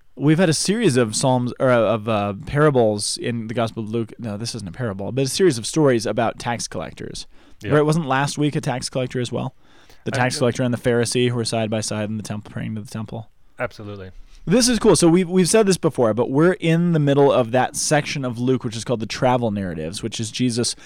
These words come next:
Speaker 1: on his way to Jerusalem. He's headed to a very specific place. And most of the stories that Luke tells you in that section of the book are exclusive to Luke alone. So none of these stories, you don't get the Zacchaeus story in any other gospel. Luke alone is highlighting these things.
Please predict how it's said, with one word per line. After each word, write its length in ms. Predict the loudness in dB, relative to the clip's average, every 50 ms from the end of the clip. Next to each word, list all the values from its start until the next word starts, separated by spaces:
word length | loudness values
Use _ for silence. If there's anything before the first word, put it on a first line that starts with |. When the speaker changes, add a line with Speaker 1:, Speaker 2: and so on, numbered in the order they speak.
| -20 -20 -20 -20 -14 -2 2
Speaker 1:
on 220 | 4 4 4 4
his 260 | 4 2 2 0 0
way 260 | 0 2 2 4 4
to 60 | 2 0
Jerusalem. 580 | -2 -4 -4 -2 -2 -2 -4 -6 -8 -10 -8 -6
He's 180 | -6 -6 -4
headed 240 | -4 -4 -4 0 0
to 80 | 0 0
a 40 |
very 240 | 2 2 0 0 0
specific 440 | -2 -4 -6 -6 -4 -4 -4 -6 -6
place. 420 | -4 -4 -2 -2 -2 -4 -6 -8 -10 -14 -20 -20 -20 -20 -20 -20 -6 -2
And 240 | 0 2 2 4
most 280 | 4 4 4 2 2 0
of 60 | 0
the 80 | 0 0
stories 400 | 0 2 2 4 4 4 4 2
that 140 | 0 -2 -2
Luke 320 | 0 0 0 0 0 -2
tells 400 | -8 -6 0 2 2 2 2 2
you 140 | 2 4 4
in 140 | 4 4 4
that 220 | 2 2 2 0
section 300 | 0 -2 -2 -2 -2 -4 -4
of 40 | -4
the 80 | -2
book 280 | 0 2 2 0 0 -6 -14 -20 -20 -20 -20 -20 _ 0
are 140 | 0 2 2
exclusive 720 | 0 0 -2 -4 -4 -2 2 2 4 4 4 2 0 0
to 120 | 0 0 0
Luke 280 | 2 4 2 2 2 -2 -4
alone. 560 | -2 -2 -2 -2 -2 -4 -6 -10 -12 -12 -10
So 160 | -6 -2 -2
none 220 | 0 2 2 2 4
of 80 | 4
these 140 | 4 2 2
stories, 260 | 4 4 4 4 2
you 80 | 2 0
don't 140 | -2 0 0
get 120 | -2 -2
the 60 | -2
Zacchaeus 380 | -2 -4 -2 0 0 0 0 -2
story 220 | -2 -4 -4 -2
in 100 | -4 -4
any 280 | -6 -4 -2 0 0 0
other 160 | 2 0 0
gospel. 360 | 2 2 0 0 -2 -6 -8
Luke 240 | -6 -4 -4 -4 -4
alone 340 | -4 -2 0 0 -2 -2 -2
is 120 | -6 -8
highlighting 480 | -6 -6 -4 -2 -2 -2 -4 -4 -6 -8
these 180 | -8 -10 -10 -12
things. 400 | -12 -14 -14 -14 -14 -16 -16